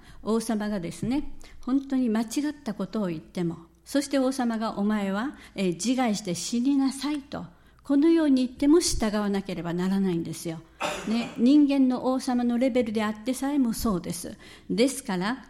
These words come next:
神に従うというのはですね、えー、どういうことかということを考えていただきたい。私たちは神の国、神の義を第一にすると言いながら、本当に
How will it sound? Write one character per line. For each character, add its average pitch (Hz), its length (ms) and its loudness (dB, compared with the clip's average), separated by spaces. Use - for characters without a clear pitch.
神 320 460 2
に 294 140 6
従 214 360 -2
う 277 60 -4
と 214 120 -4
い 175 100 0
う 170 40 0
の 175 80 -2
は 170 100 -4
で 175 80 -8
す - 180 -8
ね、 208 160 -4
え 190 120 0
ー、 165 60 -4
ど 220 140 0
う 294 80 2
い 277 100 0
う 277 60 -2
こ 262 140 -4
と 254 160 -4
か 294 140 -4
と 269 100 -6
い 196 100 -2
う 175 60 -4
こ 180 120 -6
と 214 200 -2
を 170 60 -4
考 226 120 -4
え 247 160 0
て - 100 -8
い - 80 -6
た 170 140 -6
だ 170 100 -6
き 175 120 -12
た 170 180 -6
い。 170 100 -8
私 214 320 -2
た 208 100 -2
ち 202 160 -6
は 208 260 -4
神 240 240 -2
の 208 140 -2
国、 233 400 -4
神 233 280 0
の 196 280 0
義 220 240 0
を 208 80 4
第 240 220 2
一 226 200 -2
に 208 140 2
す 220 180 -4
る 262 140 -2
と 208 100 -4
言 208 140 -4
い 247 60 0
な 247 160 0
が 196 100 -2
ら、 170 160 -6
本 330 280 6
当 302 240 0
に 311 400 2